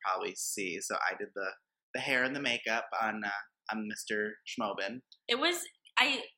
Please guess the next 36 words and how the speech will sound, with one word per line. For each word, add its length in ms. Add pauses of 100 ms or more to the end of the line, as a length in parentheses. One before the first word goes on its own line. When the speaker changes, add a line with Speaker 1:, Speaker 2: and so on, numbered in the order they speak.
(120)
Speaker 2:
in 80
the 60
middle 160
of 60
the 60
day, 200
you 60
know, 80
I 300
always 560 (280)
am 80
like, 240
"How's 200
your 100
day 260
going?" 520 (500)
And 360
'cause 120
I 160
was, 260
you 100
know, 240 (160)
here 220
by 120
myself, 380 (100)
so 340 (1000)
I 80
wanted 280
to 80
be, 380
you 100
know, 120 (100)
up 160
in 80 (100)
his 100 (120)
biz. 340